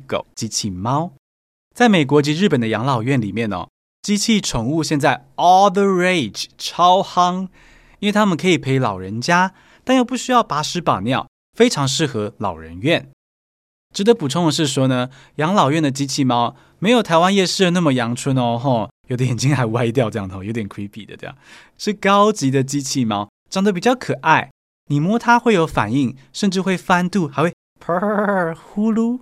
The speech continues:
哼，越来越接近真猫咯。机器猫的英文是 robotic cat，robotic cat。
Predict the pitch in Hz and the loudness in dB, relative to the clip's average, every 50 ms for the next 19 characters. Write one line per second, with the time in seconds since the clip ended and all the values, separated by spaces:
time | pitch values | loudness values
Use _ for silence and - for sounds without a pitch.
0 | - - 160 147 135 - - - - - - _ - 220 208 202 190 190 - 180 | -8 -8 -6 -6 -6 -8 -12 -20 -20 -20 -14 _ 2 4 4 6 4 4 4 2
1 | 170 160 175 156 131 135 127 117 117 113 107 104 104 101 98 95 92 90 92 104 | 2 2 2 2 2 2 0 0 0 -2 -2 -2 -2 -2 -4 -4 -4 -6 -8 -10
2 | - _ _ _ _ _ _ _ _ _ _ _ _ _ _ _ _ - - 214 | -14 _ _ _ _ _ _ _ _ _ _ _ _ _ _ _ _ -4 -4 -2
3 | 196 - 233 202 185 175 156 143 131 139 147 135 117 104 98 104 101 - 127 110 | 2 2 4 6 6 4 4 2 0 0 0 2 2 0 0 -2 -4 -6 -6 -4
4 | 107 110 104 101 - - 139 143 165 165 170 170 - - - - 139 127 101 - | -4 -4 -6 -6 -2 0 2 2 2 2 0 -4 -4 -10 -8 -4 -4 -4 -4 -6
5 | - _ - - - - _ _ _ _ _ _ _ _ _ _ _ - 123 120 | -12 _ -16 -16 -16 -16 _ _ _ _ _ _ _ _ _ _ _ -4 -2 -2
6 | 110 101 135 143 156 165 175 180 175 - - - 135 131 113 - - _ _ - | 0 2 2 2 2 2 2 0 -4 -4 -10 -6 -4 -4 -4 -4 -8 _ _ -14
7 | - - | -14 -14